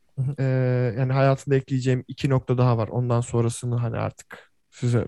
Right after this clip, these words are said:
bırakacağım. Ee, şudur ki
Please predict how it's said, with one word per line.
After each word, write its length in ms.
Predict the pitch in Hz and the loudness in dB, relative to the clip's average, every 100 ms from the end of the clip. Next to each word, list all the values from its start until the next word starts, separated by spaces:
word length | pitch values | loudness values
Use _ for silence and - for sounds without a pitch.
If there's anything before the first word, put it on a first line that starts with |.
| - | -2
bırakacağım. 540 | 135 135 127 123 131 - _ _ _ - - - - - _ _ _ - | -2 0 0 0 -2 -6 _ _ _ -20 -20 -20 -20 -20 _ _ _ 0
Ee, 480 | 131 123 123 120 107 - - | 4 6 6 6 2 -2 -20
şudur 460 | - - - 190 160 | -10 -2 2 4 4
ki 280 | - 135 | 4 2